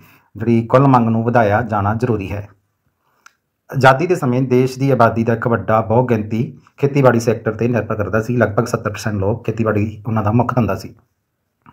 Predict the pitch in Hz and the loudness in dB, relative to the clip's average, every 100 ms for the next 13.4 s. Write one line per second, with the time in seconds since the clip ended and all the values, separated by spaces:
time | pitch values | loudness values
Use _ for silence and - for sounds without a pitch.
0 | _ _ _ _ _ _ _ _ _ _ | _ _ _ _ _ _ _ _ _ _
1 | _ _ 135 151 165 175 170 165 - _ | _ _ 2 4 6 6 6 4 -6 _
2 | _ _ - 143 135 123 143 143 131 131 | _ _ -4 2 4 4 4 4 6 6
3 | 127 123 123 123 _ 123 120 127 - 123 | 6 4 2 -2 _ -2 -2 -4 -6 -4
4 | 113 104 135 - _ - 131 139 113 120 | 0 0 -2 -12 _ 4 6 4 2 0
5 | 117 - 104 110 135 135 131 135 135 - | 0 -4 -2 2 4 4 4 4 2 -8
6 | _ _ - 120 123 - 139 135 123 123 | _ _ -6 -4 -4 -2 -2 0 2 4
7 | 180 151 143 131 127 127 123 - 117 113 | 6 4 4 2 2 0 -2 0 0 0
8 | 113 117 117 - 160 190 180 127 117 120 | 0 0 -4 2 6 6 6 4 2 2
9 | 120 117 113 131 147 123 104 101 - _ | 2 0 0 0 0 0 0 -4 -8 _
10 | _ _ 123 131 117 120 120 120 117 - | _ _ -2 0 4 4 4 2 -2 -6
11 | 143 151 127 101 101 104 - 147 147 143 | -2 2 2 2 -2 -6 -8 -2 2 4
12 | 143 113 110 104 107 117 127 127 123 - | 2 -2 -4 -6 -6 -4 -2 0 -2 -4
13 | - 87 80 | -10 -12 -12